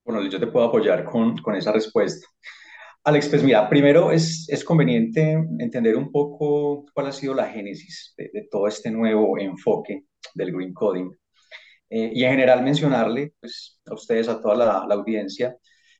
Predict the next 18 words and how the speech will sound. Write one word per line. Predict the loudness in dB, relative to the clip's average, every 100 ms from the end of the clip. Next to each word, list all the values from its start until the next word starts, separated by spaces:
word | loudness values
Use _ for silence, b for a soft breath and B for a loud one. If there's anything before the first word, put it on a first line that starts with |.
| _
que | -8 -6 -6 -8
el | -2
Green | -2 0
Coding | -2 -2 -2
en | -2
general | 0 2 2
hace | 0 -2
parte | 0 -2 -2
de | -6
un | -4
área | -4 -6
de | -6
conocimiento | -10 -10 -10 -12 -12 -12 -6
nueva, | 0 0 0 -4 -8 -14
que |
es | -12
el | -8
ecodesign. | -8 -8 -14 -10 -8 -8 -12